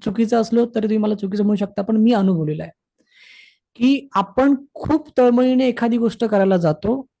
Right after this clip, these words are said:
की असो गरज आहे लोकांना, पण त्या गरजेची तितकी किंमत ठेवली जात नाही आणि त्याच्यातून मग आपल्याला मानसिक त्रास होतो. आणि म्हणून मी तिथपासून मी सगळ्यांना सांगतो की, "बापरे,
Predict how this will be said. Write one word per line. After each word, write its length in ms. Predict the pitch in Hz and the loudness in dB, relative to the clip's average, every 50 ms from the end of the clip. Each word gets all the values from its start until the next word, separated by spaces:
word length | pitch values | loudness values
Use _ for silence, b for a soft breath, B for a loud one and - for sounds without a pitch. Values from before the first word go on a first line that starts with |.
| _ _ _ _ _ _ - | _ _ _ _ _ _ -8
की 140 | 240 - - | -8 -4 0
असो 460 | 220 208 - - 240 247 269 277 - - _ _ - | 0 0 0 0 0 0 0 0 -2 -8 _ _ -4
गरज 420 | 175 165 175 196 208 240 247 226 233 | 0 2 4 4 6 6 4 4 2
आहे 220 | 208 185 220 214 | 2 2 2 2
लोकांना, 340 | 208 196 196 202 196 196 196 | 0 0 0 -2 -2 -2 -2
पण 220 | 190 - - 220 | -4 -2 -2 -2
त्या 240 | 208 220 233 220 233 | -2 -2 -2 -2 -2
गरजेची 440 | 233 220 220 202 190 190 196 208 226 220 | 0 0 0 0 0 0 -2 -4 -4 -4
तितकी 260 | 233 190 - - 247 | -4 -6 -4 -4 -4
किंमत 320 | 220 - 226 214 202 208 214 | -2 0 0 0 0 0 -2
ठेवली 340 | 208 - 185 185 190 202 185 | -2 -2 -2 0 0 0 0
जात 200 | 170 190 190 185 - | 0 0 -2 -2 0
नाही 180 | 190 190 180 175 180 B B B | 0 0 0 0 -2 B B B
आणि 140 | 202 220 220 | -2 0 0
त्याच्यातून 360 | 220 220 208 208 240 233 262 | 2 0 0 0 2 2 2
मग 100 | 269 285 - - | 2 0 0 -2
आपल्याला 680 | 214 214 - - - 240 240 269 277 285 302 330 330 330 - _ _ - | -4 -4 -4 -2 2 4 4 6 6 4 4 2 0 -2 -6 _ _ -6
मानसिक 380 | 220 208 208 190 185 - 214 - | -2 0 0 0 -2 -2 -4 -2
त्रास 260 | - 196 190 190 - | 0 0 0 0 -2
होतो. 260 | 180 180 180 165 160 | -4 -4 -4 -6 -6
आणि 220 | - - 180 196 202 | -6 -4 -2 0 2
म्हणून 220 | 196 214 233 240 | 4 4 6 4
मी 80 | 247 233 | 4 2
तिथपासून 520 | - - _ - 208 196 226 226 220 220 | 0 -4 _ -6 -4 -2 0 0 0 0
मी 80 | 220 220 | 0 0
सगळ्यांना 260 | 220 196 196 196 196 | -2 -2 -2 -2 -2
सांगतो 240 | 185 185 175 180 196 | -2 -2 -2 -2 0
की, 80 | 214 | 0
"बापरे, 220 | 214 214 240 262 | 2 2 2 2